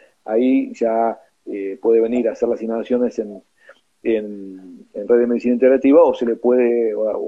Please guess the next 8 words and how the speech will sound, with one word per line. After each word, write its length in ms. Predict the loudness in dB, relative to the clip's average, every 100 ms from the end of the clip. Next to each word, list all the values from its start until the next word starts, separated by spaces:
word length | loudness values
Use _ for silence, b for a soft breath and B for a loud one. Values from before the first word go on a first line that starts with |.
| -6 -8
o 40 |
hacemos 320 | -6 -6 -4
el 80 | -6
proceso 340 | -6 -8 -8 -2
terapéutico 580 | 0 4 2 2 2 2
a 60 |
domicilio 540 | 2 -2 -2 2 4 4
con, 340 | -2 -6 -16